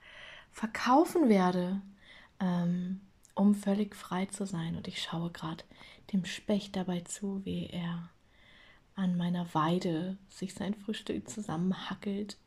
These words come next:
<laughs> Und, ähm,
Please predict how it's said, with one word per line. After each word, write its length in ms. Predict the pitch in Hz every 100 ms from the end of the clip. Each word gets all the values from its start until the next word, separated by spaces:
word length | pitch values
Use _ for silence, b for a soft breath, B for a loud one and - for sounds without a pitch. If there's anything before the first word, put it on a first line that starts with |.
| - -
<laughs> 1160 | 233 233 - - - - - - _ _ _
Und, 440 | - 175 170 165 -
ähm, 520 | 170 160 156 151 165